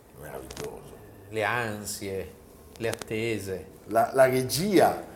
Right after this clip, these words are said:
Speaker 1: scandalosa, moderna, anticonformista, così esplicita, il famoso lancio delle scarpe della Callas, eh, fu un momento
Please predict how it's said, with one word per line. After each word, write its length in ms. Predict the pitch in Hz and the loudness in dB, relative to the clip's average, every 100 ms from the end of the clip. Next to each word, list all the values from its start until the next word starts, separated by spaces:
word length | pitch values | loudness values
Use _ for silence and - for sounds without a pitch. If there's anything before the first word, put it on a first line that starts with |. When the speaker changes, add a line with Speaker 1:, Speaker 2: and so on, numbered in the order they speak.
| - - | -18 -10
Speaker 1:
scandalosa, 880 | - - 104 98 101 110 165 123 98 | -6 -4 -6 -6 -2 4 4 4 0
moderna, 640 | 101 101 135 156 123 110 | -4 4 6 6 4 -2
anticonformista, 1400 | 110 110 120 120 107 - 120 107 135 143 - - 85 78 | -4 -8 -8 -6 -4 -4 -4 -4 -4 -2 -2 -4 -6 -10
così 300 | - 120 120 | -6 -4 0
esplicita, 1000 | 131 - - 156 202 151 - 95 - 82 78 - - | 2 2 0 -4 -2 -2 -6 -8 -8 -8 -10 -20 -14
il 100 | 98 | -8
famoso 440 | - 98 113 107 | -4 -2 0 0
lancio 380 | 110 127 123 110 | 2 2 0 -2
delle 280 | 101 107 110 | -2 -2 -2
scarpe 800 | - - 151 135 120 - 104 90 | 0 6 8 10 6 2 -4 -2
della 240 | 98 95 | -4 -2
Callas, 800 | - 120 95 87 90 90 - - - - - - - | 2 4 4 -2 -8 -12 -12 -14 -20 -20 -20 -20 -16
eh, 280 | - - - | -12 -12 -6
fu 520 | - 165 156 160 156 - - - - | -2 2 2 2 -4 -14 -20 -20 -14
un 140 | 117 113 | -8 -6
momento 760 | 110 113 110 104 - 113 - | -4 -4 -6 -4 0 0 0